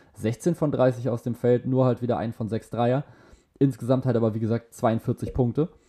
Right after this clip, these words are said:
Und daneben natürlich noch den, ja, jetzt aktuell zweitwichtigsten Spieler, den Co-Star, durch die Verletzung von Chris Middleton, Jrue Holiday, der auch wieder fünfundzwanzig Punkte auflegt, dazu noch sieben Rebounds.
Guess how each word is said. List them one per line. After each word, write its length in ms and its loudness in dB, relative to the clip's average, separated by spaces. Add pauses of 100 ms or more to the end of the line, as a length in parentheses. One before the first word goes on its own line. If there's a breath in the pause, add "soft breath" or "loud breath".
(320 soft breath)
Und 160 0
daneben 320 4
natürlich 380 2
noch 160 2
den, 340 0
ja, 140 2
jetzt 320 -2
aktuell 480 0
zweitwichtigsten 840 -4
Spieler, 300 -2
den 100 -2
Co-Star, 640 2 (180)
durch 160 0
die 100 -6
Verletzung 420 -2
von 160 -4
Chris 180 -8
Middleton, 380 -4 (720 loud breath)
Jrue 180 8
Holiday, 400 6 (220)
der 240 6
auch 160 4
wieder 160 4
fünfundzwanzig 580 -2
Punkte 280 -2
auflegt, 520 0
dazu 340 -4
noch 120 0
sieben 280 -4
Rebounds. 460 4